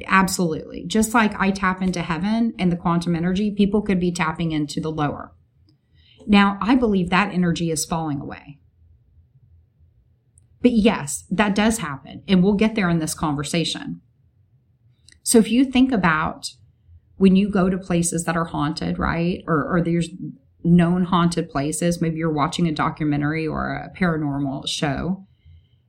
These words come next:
and you go there and things happen. There's a repeating of the energy. And then when we go in,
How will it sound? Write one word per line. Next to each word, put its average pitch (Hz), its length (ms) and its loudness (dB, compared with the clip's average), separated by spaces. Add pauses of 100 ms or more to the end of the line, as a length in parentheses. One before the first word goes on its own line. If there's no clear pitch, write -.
(120)
and 190 140 6
you 170 100 2
go 214 260 4
there 165 560 -4
and 175 280 4
things 180 240 2
happen. - 580 -4 (920)
There's 202 320 4
a 233 100 4
repeating 180 800 0
of 180 120 0
the 202 140 -4
energy. 220 540 0
And 190 180 4
then 214 160 4
when 196 180 2
we 247 240 4
go 240 280 4
in, 226 600 0